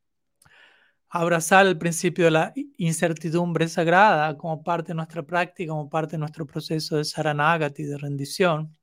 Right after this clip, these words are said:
de poder confiar pese a todo. Y el día de hoy vamos a continuar desarrollando este mismo concepto, ¿m? De la ignorancia divina, este mismo tópico a través de otra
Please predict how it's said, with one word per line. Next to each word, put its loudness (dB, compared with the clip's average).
de -12
poder -10
confiar -2
pese -10
a -10
todo. -4
Y 4
el 6
día 6
de 6
hoy 4
vamos 0
a -2
continuar 0
desarrollando -4
este -12
mismo -6
concepto, -8
¿m? -6
De -10
la -6
ignorancia 0
divina, 0
este -14
mismo -2
tópico 2
a 2
través 2
de 2
otra -2